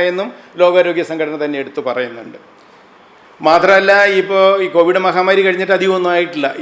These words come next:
ഇപ്പോഴും മഹാമാരികൾ, പകർച്ചവ്യാധികൾ, അല്ലെങ്കിൽ വലിയ തോതിൽ, ആ, പിന്നെ പകർച്ചേതര വ്യാധികൾ, ജീവിതശൈലി രോഗങ്ങൾ, മാനസികാരോഗ്യ പ്രശ്നങ്ങൾ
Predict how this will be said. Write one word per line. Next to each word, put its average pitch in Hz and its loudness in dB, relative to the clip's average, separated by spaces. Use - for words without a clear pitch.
ഇപ്പോഴും 180 -2
മഹാമാരികൾ, 180 2
പകർച്ചവ്യാധികൾ, 170 0
അല്ലെങ്കിൽ 160 0
വലിയ 185 4
തോതിൽ, 196 4
ആ, - 6
പിന്നെ 156 -4
പകർച്ചേതര 185 2
വ്യാധികൾ, 165 2
ജീവിതശൈലി 170 -2
രോഗങ്ങൾ, 160 0
മാനസികാരോഗ്യ 156 -2
പ്രശ്നങ്ങൾ 151 -6